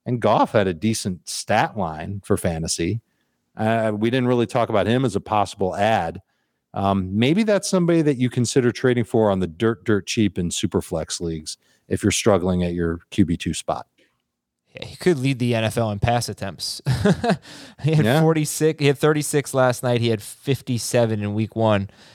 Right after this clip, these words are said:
Speaker 2: And yeah, let's talk more about the Detroit running backs here. DeAndre Swift had eight carries for thirty-seven yards, and he had four catches for forty-one yards.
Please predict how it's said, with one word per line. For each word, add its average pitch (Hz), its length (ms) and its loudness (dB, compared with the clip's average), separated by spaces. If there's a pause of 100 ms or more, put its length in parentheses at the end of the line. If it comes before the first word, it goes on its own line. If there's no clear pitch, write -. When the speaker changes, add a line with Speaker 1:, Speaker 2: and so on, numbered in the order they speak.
(440)
Speaker 2:
And 135 640 0 (160)
yeah, 165 300 2
let's 220 200 2
talk 226 200 0
more 180 140 2
about 147 200 0
the 127 120 2
Detroit 123 360 0
running 107 220 -4
backs 95 280 -6
here. 92 160 -4
DeAndre 160 460 2
Swift 160 260 0
had 131 120 2
eight 147 200 -2
carries 139 340 2
for - 120 -10
thirty-seven 127 500 -4
yards, 110 340 -2
and 113 100 -6
he 110 60 -2
had 107 120 -4
four 127 240 -2
catches 117 400 0
for - 100 -12
forty-one 113 520 -2
yards. 85 440 -4